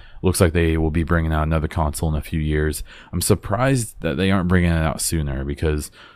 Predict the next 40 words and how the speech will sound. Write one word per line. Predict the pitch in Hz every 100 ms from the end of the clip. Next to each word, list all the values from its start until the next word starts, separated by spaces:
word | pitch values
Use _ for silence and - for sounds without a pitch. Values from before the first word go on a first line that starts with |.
| _ -
with | -
the | 67
software | 95 101 - 101
they | 101 98
have, | 95 90 92 87 87 - - - - -
if | - 73
they | 90
could | 101
jump | 82 92 92
ahead | 80 92
of | 82
Xbox | 82 82 - 76 71 -
for | 90
the | 73
next, | 73 80 - -
you | 78 76
know, | 73
quote | - 90
unquote | 82 85 -
generation | 87 76 73 80 - 73
of | 71
games | 82 80 73 69 71 - - - - - - - - _ _ _ _ - -
and | 95 87
really | 95 92
steal | - 90 85
that | 76 -
thunder | 85 82 73 71 69 73
while | 82 78 76
Xbox | 73 82 - 85 78 - - - - -
is | 73
trying | - - 98 87
to | 80
ramp | 80 78 85
up | 78
the | -
software | - 78 - 67 65
side | 71 69
of | 67
things, | - 69 69 65
because | 78 78 71